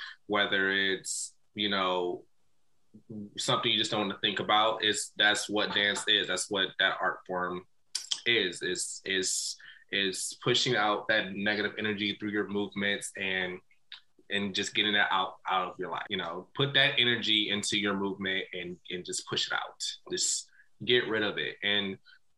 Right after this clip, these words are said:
pe-, I don't think people really realizes how important or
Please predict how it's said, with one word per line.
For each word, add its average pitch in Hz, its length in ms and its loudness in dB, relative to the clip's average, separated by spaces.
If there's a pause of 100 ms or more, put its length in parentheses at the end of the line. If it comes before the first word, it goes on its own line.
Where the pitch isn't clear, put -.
(160)
pe-, - 140 -2
I 135 120 4
don't 165 180 2
think 165 200 0
people 143 600 2 (420)
really 110 680 2 (140)
realizes 92 1040 2
how 90 540 0 (140)
important 98 640 -4
or 87 160 -4